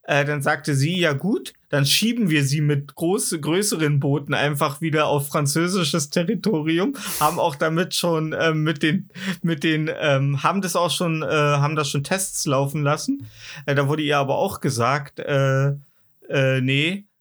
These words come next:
äh, geht auch nicht.“ Und jetzt will sie es einfach f-, so verbieten lassen, als jetzt, dass die einfach nicht kommen dürfen. So,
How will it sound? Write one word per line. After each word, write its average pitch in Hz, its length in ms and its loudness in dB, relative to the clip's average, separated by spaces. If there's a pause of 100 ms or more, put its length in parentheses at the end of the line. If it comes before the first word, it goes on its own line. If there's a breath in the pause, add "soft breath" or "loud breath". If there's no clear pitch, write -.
äh, 160 300 0
geht 147 180 0
auch 160 300 0
nicht.“ 190 400 -2 (480 soft breath)
Und 147 380 0
jetzt 151 320 -2
will 165 160 2
sie 151 160 0
es 143 100 -6
einfach 143 540 0
f-, - 260 -6
so 139 260 0
verbieten 127 500 0
lassen, 117 520 0
als 127 300 0
jetzt, - 380 0
dass 123 160 0
die 120 120 0
einfach 123 320 0
nicht 131 220 2
kommen 123 280 0
dürfen. 175 420 -2 (720 soft breath)
So, 139 260 -2